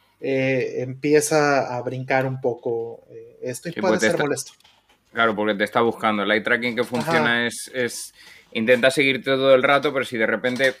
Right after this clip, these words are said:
Speaker 2: yo, lo típico, te reacomodas en la silla o lo que sea,
Speaker 1: Ujú.
Speaker 2: de repente el eye tracking dice, "Espera, espera, ¿dónde estás? ¿Dónde estás?". Y em-,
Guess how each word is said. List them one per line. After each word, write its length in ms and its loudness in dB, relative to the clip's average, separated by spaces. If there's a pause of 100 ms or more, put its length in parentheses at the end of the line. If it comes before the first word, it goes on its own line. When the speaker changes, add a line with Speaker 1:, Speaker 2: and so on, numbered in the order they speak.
(320)
Speaker 2:
yo, 200 -12
lo 260 -6
típico, 380 -4
te 500 2
reacomodas 720 0
en 100 -6
la 100 0
silla 360 -4
o 40 -2
lo 120 -4
que 100 -4
sea, 360 -2 (280)
Speaker 1:
Ujú. 140 -12
Speaker 2:
de 80 0
repente 320 0
el 80 0
eye 80 2
tracking 240 -4
dice, 180 -8
"Espera, 200 -2
espera, 200 -2
¿dónde 200 -4
estás? 220 -2
¿Dónde 200 -6
estás?". 260 -8
Y 300 -4
em-, 100 -8